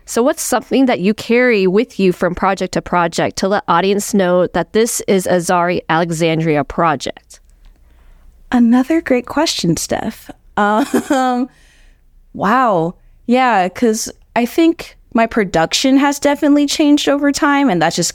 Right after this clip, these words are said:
Speaker 2: with getting skills and being more comfortable. But something that's always stuck with me,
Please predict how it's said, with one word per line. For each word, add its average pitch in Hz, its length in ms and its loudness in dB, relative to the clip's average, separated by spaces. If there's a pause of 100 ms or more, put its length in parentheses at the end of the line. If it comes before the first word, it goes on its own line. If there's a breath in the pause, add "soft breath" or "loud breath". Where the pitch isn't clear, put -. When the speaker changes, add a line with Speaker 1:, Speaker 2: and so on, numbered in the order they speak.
(140)
Speaker 2:
with 143 380 -4 (400)
getting 165 260 0
skills 151 460 0
and 156 120 2
being 156 200 2
more 139 120 2
comfortable. 180 600 0 (260 loud breath)
But 196 100 -2
something 240 400 2
that's 202 360 0 (160)
always 185 340 2
stuck - 380 -4
with 165 180 -4
me, 147 220 2